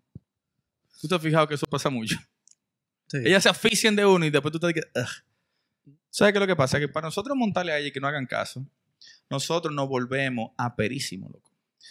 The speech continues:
Speaker 1: El hombre agarra y comienza a hacer chiste.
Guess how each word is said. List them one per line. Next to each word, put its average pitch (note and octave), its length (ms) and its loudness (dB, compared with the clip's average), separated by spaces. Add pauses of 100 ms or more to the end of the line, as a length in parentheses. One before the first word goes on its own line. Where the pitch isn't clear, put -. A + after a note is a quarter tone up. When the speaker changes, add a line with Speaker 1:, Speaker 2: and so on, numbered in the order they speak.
(220)
Speaker 1:
El B2 140 0
hombre D3+ 280 4
agarra B2 600 -2 (240)
y B2+ 140 -2
comienza C3+ 480 -4
a - 20 -8
hacer B2 240 -6
chiste. - 480 -6